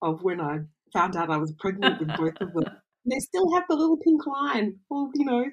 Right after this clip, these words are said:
Speaker 1: twelve years later.
Speaker 2: Really?
Speaker 1: It's
Speaker 2: That's so weird.
Speaker 1: Yeah. I showed them that and they just were like, "Oh my God, Mum, T M I."
Speaker 2: <laughs>
Speaker 1: But, you know, you start collecting the ultrasounds and there's a lot to,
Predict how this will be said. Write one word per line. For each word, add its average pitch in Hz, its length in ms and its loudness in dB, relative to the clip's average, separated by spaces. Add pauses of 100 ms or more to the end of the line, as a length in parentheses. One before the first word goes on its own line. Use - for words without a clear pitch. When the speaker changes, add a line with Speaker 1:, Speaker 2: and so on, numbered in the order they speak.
(160)
Speaker 1:
twelve 262 340 -4
years 247 280 2
later. 247 240 6
Speaker 2:
Really? 269 420 2
Speaker 1:
It's - 120 -16
Speaker 2:
That's 214 280 -6
so 175 160 0
weird. 196 280 -4 (180)
Speaker 1:
Yeah. 285 160 2 (480)
I 196 60 -10 (120)
showed 240 220 0
them 190 200 0
that 151 200 -2
and 165 160 -4
they 165 100 -2
just - 300 -8
were 165 60 -8
like, 139 160 -6 (100)
"Oh 208 220 -2
my 143 140 -10 (100)
God, 190 240 -6
Mum, 151 280 -8
T 214 280 -2
M 151 120 -4
I." 160 380 -6 (380)
Speaker 2:
<laughs> - 80 -8 (240)
Speaker 1:
But, 196 100 -6
you 202 60 -4
know, 185 60 -4
you 185 100 2
start 170 340 -4
collecting 151 520 -2
the 151 80 -10
ultrasounds 165 1080 -2
and 139 240 -6 (240)
there's 156 180 -8
a - 80 -6
lot 151 300 -2
to, 139 240 -6